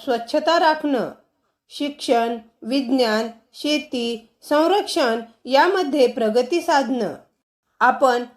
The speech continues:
विद्यार्थी आहोत, आपल्या शिक्षणात प्रगती करून आपण देशासाठी एक चांगला नागरिक बनू, तरच भारत माता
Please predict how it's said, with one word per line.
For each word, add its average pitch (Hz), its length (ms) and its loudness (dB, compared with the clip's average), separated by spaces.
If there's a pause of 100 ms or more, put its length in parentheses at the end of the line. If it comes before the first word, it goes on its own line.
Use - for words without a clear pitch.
(140)
विद्यार्थी 277 600 0
आहोत, 330 340 2 (480)
आपल्या 240 460 0
शिक्षणात 277 540 -2 (140)
प्रगती 311 480 2
करून 302 420 0 (320)
आपण 262 380 0
देशासाठी 320 720 0
एक 247 400 -2 (260)
चांगला 247 360 2
नागरिक 302 500 0
बनू, 269 340 2 (520)
तरच 311 520 4
भारत 285 460 -2
माता 330 520 -2